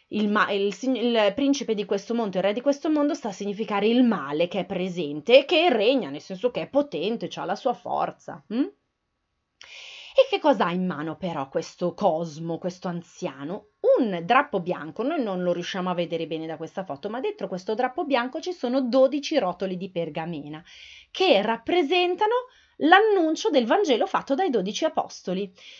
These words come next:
Quindi in mano tiene il messaggio della buona notizia della salvezza.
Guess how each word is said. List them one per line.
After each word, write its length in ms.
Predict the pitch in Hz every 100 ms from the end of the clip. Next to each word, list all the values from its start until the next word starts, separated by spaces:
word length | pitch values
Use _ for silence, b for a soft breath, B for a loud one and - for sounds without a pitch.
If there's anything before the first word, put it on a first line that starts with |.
| B
Quindi 640 | B 440 302 226 202 - 285
in 200 | 277 285
mano 600 | 220 165 165 196 277 -
tiene 720 | - - 285 208 190 190 277 -
il 220 | 311 247
messaggio 1080 | 220 220 - - 165 156 151 175 226 415 -
della 320 | 202 190 170
buona 380 | 170 247 185 175
notizia 560 | 370 - 185 - 339
della 240 | 277 202 302
salvezza. 800 | - 240 151 151 - _ 151